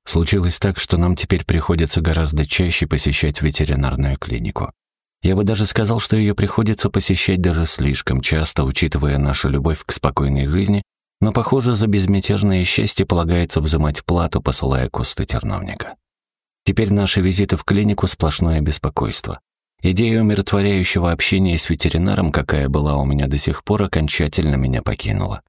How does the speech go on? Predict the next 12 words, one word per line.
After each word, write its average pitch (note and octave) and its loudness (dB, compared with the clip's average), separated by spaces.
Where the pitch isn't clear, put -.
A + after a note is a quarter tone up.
Что - 0
же G2+ 2
скажет G2+ 0
мне F#2+ 2
доктор F#2 0
на E2 2
этот D#2+ 0
раз? - -2
Вот D#2 0
что - -4
меня G#2+ -2
волнует. G#2+ -4